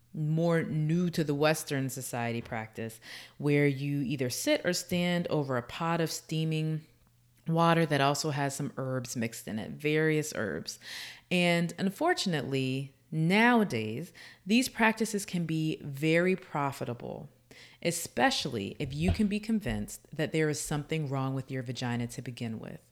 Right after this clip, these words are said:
So, this is not something that you need to do, but what you do need to do is familiarize yourself with your vulva and your vagina so you know what's normal for you. A detox is unnecessary.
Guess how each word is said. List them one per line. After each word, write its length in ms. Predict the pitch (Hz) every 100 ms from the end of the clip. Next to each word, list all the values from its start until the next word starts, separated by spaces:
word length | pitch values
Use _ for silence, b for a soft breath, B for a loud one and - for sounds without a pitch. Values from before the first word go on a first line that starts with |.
| B B B B B
So, 680 | - - 214 165 - 165 - _ _ -
this 160 | 190 202
is 120 | 180
not 540 | 196 196 202 220 226
something 520 | - 202 185 - 185
that 160 | 180 -
you 240 | 156 156
need 260 | 160 151 139
to 100 | -
do, 300 | 135 127 120
but 140 | - 220
what 120 | 208
you 260 | 214 220 185 _
do 320 | - 277 311 320
need 260 | 190 127
to 80 | -
do 340 | 107 107 98 123 B B B
is 200 | 254 240
familiarize 840 | - 220 208 226 262 285 254 233 214
yourself 420 | 214 - 185 185 -
with 220 | 185 175 - -
your 540 | 147 147 170 180 208
vulva 380 | 175 165 160 165
and 220 | 151 151
your 220 | 151 151 151
vagina 600 | 151 143 131 127 135 139 B B
so 180 | - 175
you 340 | 165 156 185 190
know 400 | 160 147 147 156
what's 280 | 151 143 -
normal 340 | 143 135 135
for 160 | - 135
you. 300 | 117 113 - -
A 80 | 147
detox 600 | 147 160 - 156 151 -
is 100 | 135
unnecessary. 840 | 127 120 113 - - - - 143